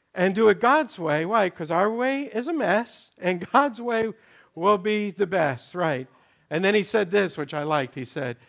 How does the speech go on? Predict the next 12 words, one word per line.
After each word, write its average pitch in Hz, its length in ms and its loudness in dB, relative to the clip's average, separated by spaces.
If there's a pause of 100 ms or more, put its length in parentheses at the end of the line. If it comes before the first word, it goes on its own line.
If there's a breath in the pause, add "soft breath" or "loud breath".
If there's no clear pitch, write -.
(300 soft breath)
"God 220 380 4
will 202 400 0
not 214 440 2
bless 175 580 -4
a 165 160 0
mess." - 680 -6 (1040)
He 143 100 -16
will 196 220 -2
not 175 260 -2
bless 147 300 -6
a 139 40 -8
mess, 110 680 -14